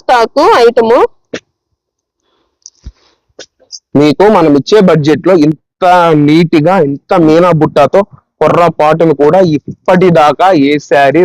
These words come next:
Speaker 2: రాలేదండి. మనం ఇస్తున్న ప్రైస్ ఫిఫ్టీన్ నైన్టీ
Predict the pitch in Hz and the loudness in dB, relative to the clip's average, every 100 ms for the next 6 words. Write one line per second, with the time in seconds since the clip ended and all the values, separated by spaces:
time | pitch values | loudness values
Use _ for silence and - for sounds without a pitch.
0 | 135 117 120 127 104 92 - _ _ _ | 0 0 0 -2 -4 -12 -16 _ _ _
1 | _ _ _ _ - - - 120 151 151 | _ _ _ _ -20 -16 -6 -2 0 0
2 | 131 - 151 143 123 - 160 214 214 - | -2 -2 0 0 -2 -2 0 0 0 -6
3 | 156 - 202 214 165 160 175 - 160 | -8 -2 0 2 0 0 0 0 0